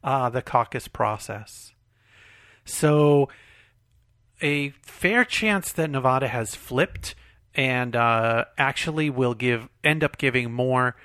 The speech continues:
delegates to Bernie Sanders than to Hillary Clinton, despite her initial win in the first round in the, in the, uh, Nevada caucuses that happened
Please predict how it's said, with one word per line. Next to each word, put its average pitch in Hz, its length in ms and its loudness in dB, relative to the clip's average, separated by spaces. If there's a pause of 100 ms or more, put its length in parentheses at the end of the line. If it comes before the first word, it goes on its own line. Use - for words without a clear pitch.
(720)
delegates 139 580 0
to 127 360 -2
Bernie 123 340 0
Sanders 127 540 -4
than 120 160 -4
to - 120 -10
Hillary 113 260 -4
Clinton, 123 440 -6
despite 127 440 -4
her 117 300 -6
initial 127 540 -6
win 113 440 -8
in 117 120 -10
the 113 80 -8
first - 480 -6
round 110 320 -6
in 113 200 -10
the, 110 280 -8 (560)
in 117 200 -4
the, 113 220 -8
uh, 107 220 -6 (400)
Nevada 120 400 2
caucuses 131 800 -6 (340)
that 113 640 -2 (500)
happened 117 680 -6